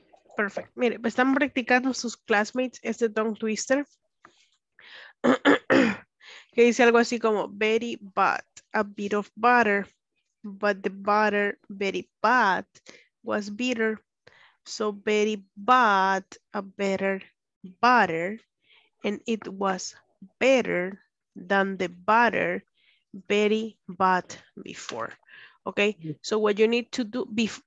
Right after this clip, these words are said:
Speaker 1: before, not before, okay, before. So what you need to
Speaker 2: Oh.
Speaker 1: do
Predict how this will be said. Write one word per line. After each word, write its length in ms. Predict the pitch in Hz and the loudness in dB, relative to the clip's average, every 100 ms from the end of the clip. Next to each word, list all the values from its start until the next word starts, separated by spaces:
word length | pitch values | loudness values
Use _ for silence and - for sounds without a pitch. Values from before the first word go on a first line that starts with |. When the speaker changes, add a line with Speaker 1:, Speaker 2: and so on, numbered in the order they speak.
| - | -10
Speaker 1:
before, 420 | 214 - 240 139 | -8 -2 0 0
not 200 | 170 190 | -2 -4
before, 320 | 202 190 - - | -4 -4 -8 -12
okay, 200 | - - | -10 -10
before. 500 | 190 180 185 127 - - - - - - | -10 -6 -4 -6 -8 -20 -20 -20 -20 -4
So 400 | - 202 196 - | 2 6 6 4
what 220 | 202 214 | 2 2
you 80 | 226 | 2
need 180 | 233 233 | 0 8
to 80 | - | 10
Speaker 2:
Oh. 60 | |
Speaker 1:
do 300 | 320 370 - | 10 6 -2